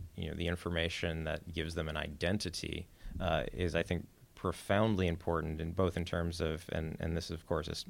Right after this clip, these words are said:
not been scientifically validated, but I, my personal opinion is really important in terms of,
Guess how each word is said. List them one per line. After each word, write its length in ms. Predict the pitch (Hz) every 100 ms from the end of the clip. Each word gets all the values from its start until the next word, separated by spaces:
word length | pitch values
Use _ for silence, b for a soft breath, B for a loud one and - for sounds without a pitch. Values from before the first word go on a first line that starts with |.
| -
not 180 | 80 - - - - -
been 100 | 80
scientifically 640 | - 82 80 - - 82
validated, 440 | 117 123 104 95
but 100 | 90
I, 100 | 85
my 340 | 85 85 87 90
personal 300 | 92 85 87
opinion 320 | 85 82 82
is 160 | 78 - 104
really 220 | 107 95
important 420 | 85 82 73 80
in 80 | 82
terms 320 | 82 80 82
of, 180 | 78